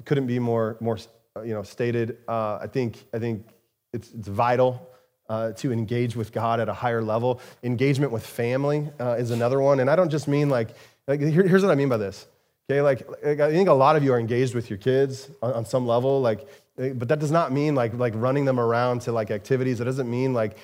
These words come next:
like, supporting them and cheering for them at, at whatever game or wh-, activity or whatever they're in.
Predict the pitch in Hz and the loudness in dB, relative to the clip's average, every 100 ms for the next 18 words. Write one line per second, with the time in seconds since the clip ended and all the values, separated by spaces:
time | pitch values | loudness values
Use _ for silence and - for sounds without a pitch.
0 | - - 110 127 - 139 135 120 107 131 | -14 -12 -8 -4 0 0 0 -2 -4 -4
1 | 127 123 127 127 117 117 113 117 117 117 | -4 -2 -2 0 -2 -2 -4 -2 -2 -4
2 | - - - 113 127 135 123 117 123 117 | -6 -16 -8 -4 0 0 0 -2 -4 -6
3 | 117 143 131 120 123 131 120 113 127 127 | -2 0 0 0 0 0 -2 -2 0 0